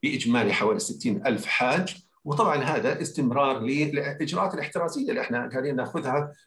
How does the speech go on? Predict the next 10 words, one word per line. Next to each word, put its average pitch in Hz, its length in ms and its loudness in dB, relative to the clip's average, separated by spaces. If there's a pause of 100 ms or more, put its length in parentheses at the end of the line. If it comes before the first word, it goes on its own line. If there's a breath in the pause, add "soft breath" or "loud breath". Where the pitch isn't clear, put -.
لاحتواء 131 600 2
فيروس 120 300 0
كورونا 123 520 0 (220)
وعدم 180 380 2
تعطيل 135 440 -4
هذه 120 180 -2
الش-، - 200 -4
الشري-، - 600 -4
الشعيرة 120 640 0
المهمة 117 540 0